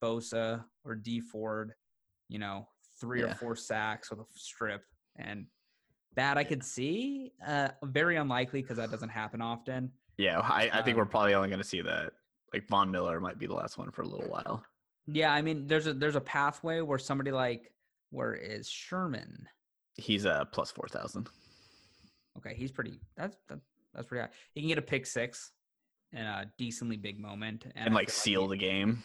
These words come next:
Speaker 1: Yeah, and he'll probably win it if that happens. But that's, you're one-offing it. I really think it's gonna be Garoppolo or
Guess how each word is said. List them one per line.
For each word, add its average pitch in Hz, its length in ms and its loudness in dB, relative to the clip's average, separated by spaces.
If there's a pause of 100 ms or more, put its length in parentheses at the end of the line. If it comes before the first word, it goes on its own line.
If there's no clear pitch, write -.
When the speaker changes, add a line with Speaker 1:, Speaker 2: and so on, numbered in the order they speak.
Speaker 1:
Yeah, 85 300 -6 (400)
and 120 100 -2
he'll 123 100 2
probably 113 340 -2
win 104 180 -6
it 101 80 -8
if 104 80 -12
that 107 180 -4
happens. 113 260 -4
But 110 180 -8 (220)
that's, 165 280 2
you're 143 180 0
one-offing 123 640 2
it. 73 260 -12
I 127 120 2
really 143 340 2
think 135 320 -2
it's 120 120 -4
gonna 123 200 0
be 113 340 -2 (380)
Garoppolo 151 920 4 (1000)
or 117 580 4